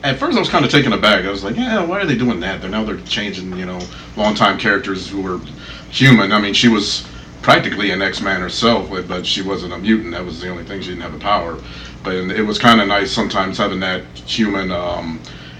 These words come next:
uh, vantage, her vantage, uh, of the situation, because, you know, she often got dragged along with what was going on with mutants, 'cause I think her son was a mutant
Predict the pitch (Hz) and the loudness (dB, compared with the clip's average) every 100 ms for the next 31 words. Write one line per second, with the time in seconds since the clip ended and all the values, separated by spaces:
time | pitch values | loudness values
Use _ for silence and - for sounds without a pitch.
0 | - 90 87 85 110 113 98 85 82 - | -12 -6 -6 0 4 4 4 -4 -4 -2
1 | 107 95 95 87 87 80 - 85 82 82 | -2 0 -2 -2 -4 -6 -4 -6 -6 -8
2 | 80 - 78 - 87 90 90 101 92 80 | -8 -8 -8 -8 -6 -4 -2 0 -2 -4
3 | 78 82 78 87 80 78 76 - - - | -8 -10 -10 -10 -10 -10 -12 -14 -16 -16
4 | - - 92 90 - - 98 98 - 90 | -10 -2 -2 -2 -10 -8 0 0 0 -4
5 | 90 87 87 - 101 98 95 92 98 98 | -2 -2 -4 -8 0 2 2 0 0 0
6 | 92 87 98 92 85 92 92 95 104 92 | -2 -4 -4 -4 -4 -4 -4 -2 -2 -2
7 | 92 - 95 92 82 90 - - 76 76 | -6 -6 -6 -6 -8 -8 -8 -8 -10 -10
8 | 76 - - - 117 - 131 131 - - | -8 -4 -4 -4 -10 -2 6 8 8 2
9 | 87 85 | -8 -8